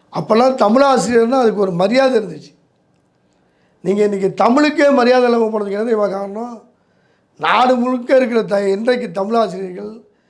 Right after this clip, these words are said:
பேண்ட் சட்டை போட்டுட்டு வேற சப்ஜெக்ட்ல யூஜி, கிராஸ் மேஜர் எம்ஏ தமிழ்,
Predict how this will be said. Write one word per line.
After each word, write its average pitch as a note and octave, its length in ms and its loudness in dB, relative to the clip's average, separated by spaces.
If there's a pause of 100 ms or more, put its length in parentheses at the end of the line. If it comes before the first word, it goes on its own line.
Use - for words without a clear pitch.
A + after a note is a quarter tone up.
(500)
பேண்ட் C4+ 380 0
சட்டை G#3 280 -4
போட்டுட்டு F3 520 -10 (880)
வேற B3 400 2
சப்ஜெக்ட்ல C4 520 0 (120)
யூஜி, A3 360 -4 (1120)
கிராஸ் A#3 400 2
மேஜர் A#3+ 540 2
எம்ஏ A3+ 360 0
தமிழ், G3 320 -2